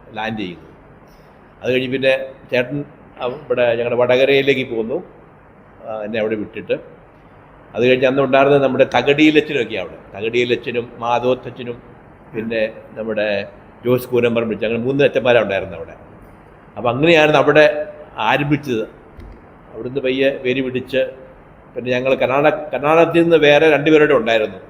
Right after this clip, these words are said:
അത് ഞാൻ ആദ്യം വരുന്നത് കുറലിങ്ങാ-, കുറലിങ്ങാട്ടേക്ക് കർണാടകത്തിൽ നിന്ന്. അപ്പോൾ ഞാൻ വന്നു കഴിഞ്ഞ് രണ്ട് മാസം കഴിഞ്ഞപ്പോൾ വേറെ രണ്ടുപേരും കൂടി, ആ, പേരും കൂടി വന്നു. അങ്ങനെ ഞങ്ങൾ മൂന്ന് പേരുണ്ടായിരുന്നു അന്ന്.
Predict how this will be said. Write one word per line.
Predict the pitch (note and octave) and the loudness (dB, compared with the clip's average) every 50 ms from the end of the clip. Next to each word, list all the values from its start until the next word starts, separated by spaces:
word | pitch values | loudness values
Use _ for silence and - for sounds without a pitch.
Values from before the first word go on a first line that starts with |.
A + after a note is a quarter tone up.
| - - | -18 -18
അത് | A#2 A2 G#2 | -18 -14 -12
ഞാൻ | A2+ B2+ C#3+ D3+ | -8 -6 -2 0
ആദ്യം | D3 C#3+ D3+ D#3+ E3 G3 F3+ | 2 2 2 2 2 4 4
വരുന്നത് | D#3+ D3 C#3+ C#3 C3+ B2 | 6 4 4 2 0 -2
കുറലിങ്ങാ-, | A#2 A2+ A2+ A#2 A2 A2 A2+ G#2+ - - - | -2 -2 -4 -6 -6 -6 -8 -8 -12 -16 -14
കുറലിങ്ങാട്ടേക്ക് | A#2 A2 G#2+ A#2 A#2 A2 G#2+ F#2 G#2+ F#2+ F2 E2 - - - - - - | -14 -8 -6 -6 -4 -4 -6 -6 -8 -12 -12 -16 -20 -20 -20 -20 -18 -16
കർണാടകത്തിൽ | G#2 A2 A#2 A2 G#2 G2 A2+ | -12 -10 -8 -8 -8 -8 -8
നിന്ന്. | G#2+ F#2 F2 - - - - - - - - - - - - - - - - - - G#2+ | -12 -12 -12 -18 -20 -20 -20 -20 -20 -20 -20 -20 -20 -20 -20 -20 -20 -20 -20 -14 -14 -4
അപ്പോൾ | G2+ A#2+ A#2 | -2 -2 0
ഞാൻ | G#2+ A#2+ C3+ D3+ | 2 2 2 4
വന്നു | D#3+ D#3 D#3 D#3+ | 4 4 4 4
കഴിഞ്ഞ് | D#3+ D#3 D#3 D#3 D#3 | 4 4 2 4 2
രണ്ട് | D3+ D3 D#3+ F#3 | 2 4 4 4
മാസം | E3+ D#3+ D#3 - E3+ D3+ | 4 4 2 2 2 2
കഴിഞ്ഞപ്പോൾ | C#3+ C#3 C#3+ C#3 C#3+ D3 | 2 2 2 -2 -6 -4
വേറെ | C3 C3 C3+ C#3 C#3+ | 0 0 2 2 2
രണ്ടുപേരും | C3 C3+ C#3 C3+ C3+ C3 | 0 0 -2 -2 -2 -2
കൂടി, | C3 C#3 C#3 - - - - - - - C#3 | -2 -4 -8 -14 -16 -20 -20 -20 -18 -10 -8
ആ, | A#2 A2 | -6 -6
പേരും | A2 C3 B2+ B2+ B2+ B2+ | -4 -4 -4 -2 -2 -4
കൂടി | B2 A#2+ B2 | -2 -4 -2
വന്നു. | G#2 F#2+ F#2 F#2 F2 E2+ - - - - - - - - - - - - - - - - - - - | -4 -4 -8 -10 -14 -18 -20 -20 -20 -20 -20 -20 -20 -20 -20 -20 -20 -20 -20 -20 -20 -20 -20 -16 -10
അങ്ങനെ | A#2 B2 C3+ C#3+ D3+ | -8 -2 0 2 2
ഞങ്ങൾ | D3 C#3+ D3 D3+ D3+ C#3+ C3+ C#3 | 2 2 4 2 2 2 2 0
മൂന്ന് | D3 E3 E3+ F3 | 0 4 4 6
പേരുണ്ടായിരുന്നു | D#3 C#3+ C#3 C#3 C#3 A#2+ A2+ A2 A2 G#2+ G#2 G2+ | 6 6 4 4 2 0 0 0 0 -2 -4 -8
അന്ന്. | F#2+ F#2 | -8 -8